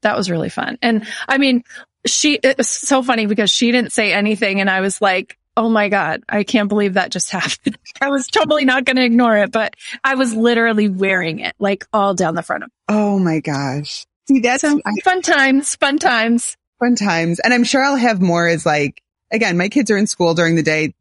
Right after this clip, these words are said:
Speaker 2: the times that I work, but, like, this summer, who knows? I mean, it could
Speaker 1: Yeah.
Speaker 2: be just ripe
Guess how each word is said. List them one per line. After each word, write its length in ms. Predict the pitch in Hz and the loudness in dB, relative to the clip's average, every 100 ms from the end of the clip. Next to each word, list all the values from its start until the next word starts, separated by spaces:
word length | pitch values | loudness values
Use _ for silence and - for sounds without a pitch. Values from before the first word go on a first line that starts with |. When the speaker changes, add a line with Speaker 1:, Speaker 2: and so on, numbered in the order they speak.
| _ | _
Speaker 2:
the 80 | 170 | -2
times 240 | 170 170 160 | 0 2 2
that 80 | |
I 80 | 151 | 0
work, 240 | 147 143 139 | 2 0 -2
but, 100 | - | -2
like, 180 | - - | -2 0
this 160 | - | -2
summer, 400 | - 302 320 339 - _ _ _ | 0 2 2 0 -4 _ _ _
who 160 | 403 | 0
knows? 560 | 440 494 196 135 - - - | 2 2 2 0 -4 -12 -4
I 100 | 214 | 0
mean, 220 | 214 202 | 2 2
it 220 | - 214 | 0 0
could 160 | - 240 | 0 2
Speaker 1:
Yeah. 160 | 202 | 2
Speaker 2:
be 300 | 208 202 - - | 0 -2 -4 -6
just 400 | 180 190 180 - - | -2 -2 -2 -10 -14
ripe 520 | 151 160 180 170 165 | -6 0 2 0 -2